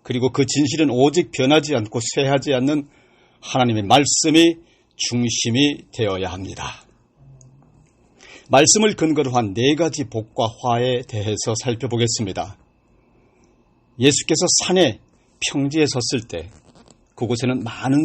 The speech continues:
사람들이 주님을 바라보고 있었습니다. 그때 말씀을 전하기 시작하셨고 그 첫 마디는 복과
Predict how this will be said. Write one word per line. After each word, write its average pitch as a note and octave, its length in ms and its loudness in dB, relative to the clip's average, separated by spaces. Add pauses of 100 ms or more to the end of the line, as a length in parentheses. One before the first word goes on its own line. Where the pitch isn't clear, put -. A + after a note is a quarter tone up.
사람들이 C3+ 380 -2
주님을 C3+ 340 0
바라보고 B2 440 0
있었습니다. - 680 -8 (1500)
그때 F3 300 4
말씀을 D#3 520 4
전하기 C#3 360 -2
시작하셨고 A2+ 1160 -8
그 B2 180 -6
첫 - 180 -10
마디는 C#3 460 0 (540)
복과 A2+ 680 0